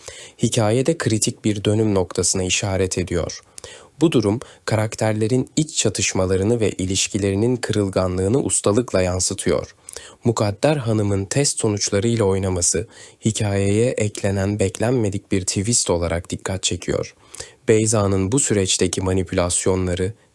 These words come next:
dizinin gerilimini artırırken izleyicilerde "Acaba sonraki adım ne olacak?" sorusunu canlı tutuyor.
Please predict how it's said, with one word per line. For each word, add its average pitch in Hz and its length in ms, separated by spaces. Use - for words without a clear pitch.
dizinin 110 420
gerilimini 101 520
artırırken 92 840
izleyicilerde 95 960
"Acaba 98 500
sonraki 104 520
adım 92 320
ne 92 60
olacak?" 113 600
sorusunu 107 500
canlı 92 300
tutuyor. 92 460